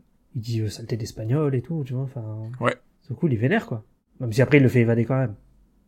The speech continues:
Speaker 1: Donc bon, oui, il est gentil quand même.
Speaker 2: Il va aider un peu les réfugiés, tout ça et tout, enfin, il est humain.
Speaker 1: Oui, voilà, il est humain, je dirais que.
Speaker 2: Il laisse dans le sy-, il reste dans le système, euh,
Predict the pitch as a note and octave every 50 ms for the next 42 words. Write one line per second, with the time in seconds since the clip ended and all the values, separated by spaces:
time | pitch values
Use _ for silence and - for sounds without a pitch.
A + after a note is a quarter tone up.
0 | _ _ - A2 G#2+ A2+ A2+ G#2+ - _ _ _ _ - A#2+ C3 C3+ C3+ A#2 A2+
1 | A2 G#2 A#2+ A2 - - - - - B2+ C3+ D3 C#3+ B2 A2 G#2+ G#2+ - _ _
2 | _ _ - A2+ G2+ G2+ F#2+ G2 G2 G2+ G#2+ G#2 G2+ G2 - G#2 G#2 G2+ G2+ G2+
3 | - A2+ G#2 G#2 A#2 A#2 A#2 A2 - - A#2 A2+ A2+ A2+ - C#3+ B2 - A2 G#2
4 | G2+ G2+ - C3 A#2+ B2 B2 B2+ B2+ B2+ A#2+ G#2 - - _ _ _ _ _ _
5 | _ _ _ C#3 C3 C3 A#2+ A2+ A2+ A2 G2 - - - B2 A#2+ B2 B2 A#2+ A#2+
6 | A2+ G2+ G2+ G2+ - - A2 G#2 G#2 - - - C3 - - G2+ A2 B2 A#2+ B2
7 | B2+ A#2+ - - - - B2 A2 C3 C3 B2+ C3 B2 - - B2+ A#2+ - - C#3
8 | C#3 C#3+ C#3+ D3 D3 C3 A2+ G#2+ G#2+